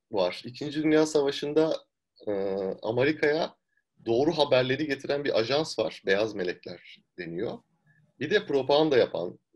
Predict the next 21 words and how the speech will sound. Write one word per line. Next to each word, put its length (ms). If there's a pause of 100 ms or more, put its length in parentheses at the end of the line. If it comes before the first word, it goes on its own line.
(240)
işte 240
mesela 400 (180)
diyelim 300
ki 260 (380)
bir 100
yerde 420
yenilmiş 580
Amerikan 400
ordusu, 600 (440)
donanması 840
batmış, 640
yalan 280
haber, 320
o 200
yalan 280
üretiyor. 380
İşte 200
bizim 380 (300)
A 220
Haber 260
gibi. 260